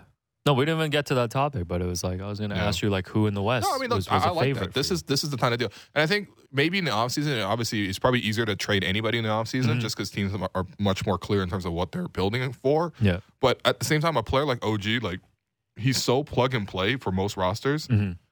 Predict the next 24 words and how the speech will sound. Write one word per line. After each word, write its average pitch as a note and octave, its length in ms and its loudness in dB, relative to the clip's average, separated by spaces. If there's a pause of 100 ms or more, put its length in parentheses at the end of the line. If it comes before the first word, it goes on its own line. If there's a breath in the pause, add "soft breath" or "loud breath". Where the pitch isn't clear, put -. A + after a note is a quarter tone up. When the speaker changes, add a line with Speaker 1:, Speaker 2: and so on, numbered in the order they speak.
(240)
Speaker 2:
that A#2 220 2
it A2+ 80 2
wouldn't C3 280 -2
be A#2+ 100 0
like A2 180 0
trading A2 280 2
for G#2+ 180 0
a G2+ 40 2
huge G2+ 220 -2
star G2+ 300 2
and G2 100 -2
then F#2+ 80 -4
having G#2 220 0
to G2 80 -4
have F#2+ 120 2
them F#2+ 140 -6
acclimate G2 460 0
midseason F#2 580 -4
before F#2+ 300 -4
you F#2+ 240 -2
go F#2+ 140 -2
on F2 180 0
a E2 60 -6
run. E2 340 -2